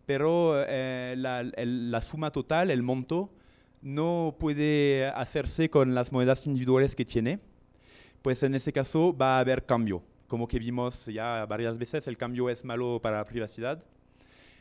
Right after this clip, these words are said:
Así que en ese caso el sistema dice al usuario, oye,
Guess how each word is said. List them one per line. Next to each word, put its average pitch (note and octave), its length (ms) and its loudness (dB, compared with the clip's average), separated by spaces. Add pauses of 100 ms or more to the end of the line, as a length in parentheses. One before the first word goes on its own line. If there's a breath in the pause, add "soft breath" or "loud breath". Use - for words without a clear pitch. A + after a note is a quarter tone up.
(120)
Así - 240 -14
que C3 440 0
en C3 100 0
ese C3+ 180 -6
caso E3 420 0
el C3 180 2
sistema D3 520 -4
dice D#3 280 -2
al C#3+ 60 2
usuario, C#3 480 0
oye, C#3+ 300 -2